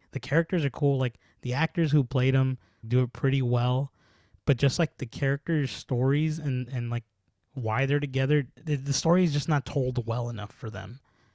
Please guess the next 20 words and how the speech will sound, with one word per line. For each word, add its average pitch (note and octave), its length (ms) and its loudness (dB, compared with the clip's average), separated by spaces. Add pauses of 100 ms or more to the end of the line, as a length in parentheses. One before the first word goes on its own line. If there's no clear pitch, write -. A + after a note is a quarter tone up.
(280)
I D3 140 2
think E3 400 0
with D3 140 0
the C3 100 -4
new C3+ 220 4
Zack C3 280 -2
Snyder D3+ 340 -2
cut, B2+ 260 -6
like, B2 140 -4 (440)
they C3 140 -2
changed B2+ 400 -4
that, A#2 180 -6
and C3+ 80 2
we'll B2 100 0
get A#2+ 140 -2
into A#2 180 -4
that, A2+ 120 -2
obviously, A#2+ 360 -2
but B2 240 -4 (640)
I, D#3+ 120 -6